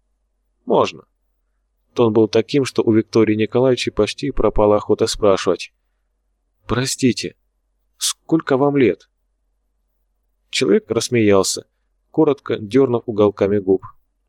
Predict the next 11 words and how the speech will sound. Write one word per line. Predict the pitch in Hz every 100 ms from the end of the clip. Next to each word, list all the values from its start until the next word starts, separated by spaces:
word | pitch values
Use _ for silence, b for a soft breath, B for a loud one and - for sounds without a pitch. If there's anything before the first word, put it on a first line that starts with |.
| _ _ _ _
"Вопрос | - 95 117 180 175
снимается, | - 170 175 113 -
как | 107 -
нарушающий | 107 104 - 117 101 110
конспирацию. | 110 - 127 123 104 - - _ _ _ _ _ -
Тридцать | 151 160 147 -
пять". | 113 95 - _ _ _ _ _ _ _ _ _ _ _ _ _ _
Да, | - 107 127 170 -
он | 110
выглядел | 127 135 127 123
старше. | 117 - 120 - -